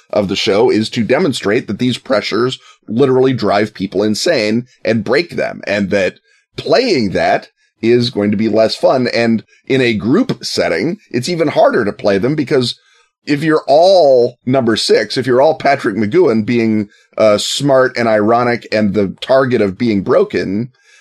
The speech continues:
then the stories don't work because the whole point of Patrick McGoohan is he doesn't know who to trust. He doesn't know who's a warder and who's a fellow prisoner. And so it can't be, "Oh, I trust him. He's got the P C light over his head."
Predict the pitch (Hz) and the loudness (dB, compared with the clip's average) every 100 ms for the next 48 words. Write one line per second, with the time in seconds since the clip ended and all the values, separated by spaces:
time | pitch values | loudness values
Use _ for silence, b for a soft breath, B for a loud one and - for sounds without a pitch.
0 | b 107 135 135 131 127 - 190 202 110 | b -4 0 2 2 0 2 2 4 2
1 | 104 90 98 135 131 135 113 123 143 - | -2 -2 -2 -2 -4 -2 -2 0 -2 0
2 | 151 135 104 - 131 - 98 117 214 135 | 0 0 -2 -2 -2 -2 -4 -2 0 0
3 | 117 139 b b 123 160 156 147 147 151 | 0 -4 b b -2 2 0 2 0 0
4 | 143 117 190 - 107 110 117 110 123 117 | 0 0 -2 0 0 0 0 0 0 0
5 | 101 117 120 117 104 107 110 - b b | 0 0 2 0 0 0 -2 -6 b b
6 | b 104 113 104 - 214 143 98 104 - | b -2 0 2 2 0 0 -2 -4 -6
7 | b b 127 123 131 127 - 180 120 151 | b b -2 2 4 4 2 -2 -2 -2
8 | - 175 151 139 - - 127 151 135 180 | 2 4 4 2 -2 -4 -2 -2 0 -2
9 | 135 120 107 104 - 131 - 180 131 104 | 0 -2 -4 -6 -8 -8 -4 0 0 0
10 | 101 92 90 95 87 92 | 0 -2 -4 -4 -2 -2